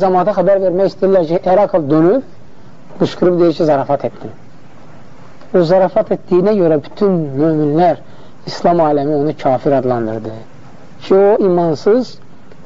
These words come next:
küfr edib getdi. Baxmayaraq ki, bəzi alimlər deyir ki, o zahirdən qorxub belə dedi, qəlbində isə iman var idi. Lakin onun bu sözü ki var, "Mən zarafat etdim." Dinlə zarafat etmək olmaz. Zarafatsan mən qəbul edirəm, zarafatsan qəbul etmirəm və s.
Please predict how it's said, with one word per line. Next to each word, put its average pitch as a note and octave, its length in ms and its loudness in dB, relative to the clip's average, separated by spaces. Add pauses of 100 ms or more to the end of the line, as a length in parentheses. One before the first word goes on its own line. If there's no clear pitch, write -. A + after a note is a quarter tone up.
küfr F3+ 360 2
edib F3+ 200 0
getdi. B2 360 -4 (840)
Baxmayaraq A3+ 460 2
ki, G#3+ 140 0
bəzi C4 260 4
alimlər G3+ 420 4
deyir G3 220 4
ki, G3 60 4
o G3+ 680 2
zahirdən G3 560 2
qorxub G3 400 2
belə F#3+ 220 4
dedi, E3+ 240 2
qəlbində E3+ 340 2
isə F3+ 160 0
iman F3 240 2
var B2+ 160 2
idi. C3 300 2 (340)
Lakin D#3+ 300 2
onun E3+ 180 2
bu E3+ 80 4
sözü E3 320 2
ki C#3+ 160 0
var, D#3 240 4 (280)
"Mən D3 120 2
zarafat C#3+ 480 2
etdim." B2 260 -10 (600)
Dinlə G3+ 280 4
zarafat F#3 360 2
etmək F3+ 340 4
olmaz. E3 520 0 (420)
Zarafatsan F#3 640 2
mən F3 200 2
qəbul E3 300 4
edirəm, A3+ 300 2
zarafatsan F3 520 2
qəbul D#3+ 280 4
etmirəm A3+ 380 2
və E3 100 4
s. G#3+ 380 4